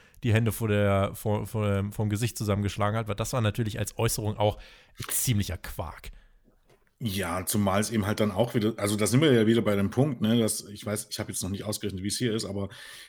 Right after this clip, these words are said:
Speaker 2: wie viel von den Geldern am Ende aus den U S A kommen und, oder aus dem Ausland. Mag sein, dass man weltweit, dadurch, dass jetzt in China und in Indien viele Leute W W E gucken, dass man weltweit mehr Zuschauer hat als je zuvor, ne?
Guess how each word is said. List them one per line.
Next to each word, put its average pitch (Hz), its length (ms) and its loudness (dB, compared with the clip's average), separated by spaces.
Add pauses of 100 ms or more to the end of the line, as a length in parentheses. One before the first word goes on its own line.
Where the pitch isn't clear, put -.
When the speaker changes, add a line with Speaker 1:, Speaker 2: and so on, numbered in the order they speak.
Speaker 2:
wie 110 220 2
viel 190 320 4
von 160 160 2
den 143 180 2
Geldern 151 460 4
am 139 180 -2
Ende 156 420 0 (220)
aus 120 180 -2
den 120 140 4
U 117 80 6
S 113 80 2
A 123 200 0
kommen 139 260 0
und, 117 80 2
oder 120 340 -2
aus 117 140 2
dem 104 100 0
Ausland. 95 500 -4
Mag 123 300 2
sein, 147 300 4
dass 117 160 0
man 107 160 2
weltweit, 120 580 2
dadurch, 113 240 -2
dass - 180 -6
jetzt - 220 -6
in 101 80 -6
China 127 460 2
und 101 240 -2
in 110 180 -6
Indien 123 320 4
viele 120 240 -2
Leute 110 260 2
W 101 120 0
W 104 40 -2
E 123 120 0
gucken, 110 220 -6
dass 92 100 -6
man 101 180 0
weltweit 123 520 0
mehr 127 180 2
Zuschauer 123 400 -2
hat 107 100 -4
als - 140 -8
je 107 100 -2
zuvor, - 560 -4
ne? 107 260 4